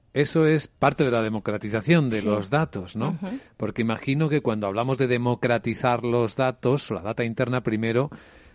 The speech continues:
Speaker 1: se trata de que vayan más allá de los, eh, que mandan, de los directivos, de los ejecutivos, de los gestores, que esto, eh, forme parte del conocimiento de toda la organización, que
Speaker 2: Y
Speaker 1: es
Speaker 2: de
Speaker 1: donde
Speaker 2: los clientes.
Speaker 1: Y de los clientes
Speaker 2: Y
Speaker 1: también.
Speaker 2: de los clientes también, porque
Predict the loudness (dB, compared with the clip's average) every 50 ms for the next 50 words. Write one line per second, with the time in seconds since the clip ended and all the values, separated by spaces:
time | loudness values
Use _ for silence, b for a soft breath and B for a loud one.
0 | B -12 -4 -4 -2 0 0 0 2 2 2 2 2 2 2 2 4 4 4 2
1 | 0 -2 -4 -2 -2 -2 0 2 2 2 2 2 0 0 -2 -2 -4 -4 -4 -4
2 | -4 -4 -6 -8 -12 -14 -16 -10 -8 -8 -8 -6 -4 -2 0 0 0 0 0 0
3 | 0 0 -2 -4 -4 -6 -8 -10 -10 -8 -6 -6 -8 -6 _ -2 2 2 2 2
4 | 2 0 -2 -4 -8 -12 -10 -10 -6 -4 -2 0 0 0 0 -2 -4 -6 -6 -10
5 | -10 -2 -2 0 0 0 -4 -4 -6 -8 -8 -4 -2 -2 -2 -2 b b b b
6 | b b b b b _ -12 -10 -10 -10 -10 -12 -14 -6 -4 -2 -2 -2 -4 -4
7 | -2 0 0 0 0 0 -2 -2 0 0 0 0 -2 -2 -4 -6 -6 -6 -6 -6
8 | -6 -4 -4 -4 -4 -4 -2 -2 0 0 0 0 0 -2 -2 -4 -4 -6 -6 -6
9 | -8 -8 -4 -4 -4 -4 -4 -4 -4 -2 -2 0 0 0 0 0 -2 -2 -4 -8
10 | -4 -2 0 0 0 -2 -4 -10 -2 2 2 4 4 2 0 -2 -6 -4 -2 0
11 | 2 2 2 0 0 0 2 4 4 4 2 2 0 -4 -6 -2 0 2 2 2
12 | 2 0 -4 -2 0 2 2 2 2 0 -2 -6 -6 -6 -8 -8